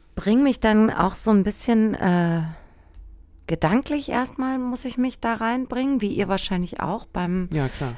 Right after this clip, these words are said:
Speaker 1: Also in welcher Tonart arbeitet ihr
Speaker 2: Ja.
Speaker 1: gerade? So,
Speaker 2: G-Dur.
Speaker 1: ich muss, genau, ich muss ganz genau fühlen,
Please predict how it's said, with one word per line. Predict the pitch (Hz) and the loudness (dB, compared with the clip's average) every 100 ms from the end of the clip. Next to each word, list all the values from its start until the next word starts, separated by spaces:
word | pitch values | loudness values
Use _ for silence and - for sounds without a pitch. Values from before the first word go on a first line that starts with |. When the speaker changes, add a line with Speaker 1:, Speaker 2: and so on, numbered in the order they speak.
| - | -2
Speaker 1:
Also | 175 170 147 143 | 2 2 0 -2
in | 165 160 | -2 0
welcher | 170 175 165 | 0 -2 -4
Tonart | - 170 139 131 - - - - | 0 0 0 -4 -10 -20 -20 -12
arbeitet | - 147 135 135 131 - | -4 0 2 0 -4 -4
ihr | 139 | -2
Speaker 2:
Ja. | 156 | 0
Speaker 1:
gerade? | 131 131 131 131 | -2 -4 -4 -6
So, | - 165 131 - - - | 0 2 2 -4 -14 -6
Speaker 2:
G-Dur. | 135 | 0
Speaker 1:
ich | 120 117 | 2 4
muss, | 104 - - - | 2 0 -16 -2
genau, | 208 175 135 | 4 4 4
ich | - | 0
muss | 208 196 | 0 0
ganz | - 208 202 | -2 -4 -2
genau | 208 185 170 175 | -2 -2 -2 -6
fühlen, | - 185 175 175 | -8 -6 -2 -2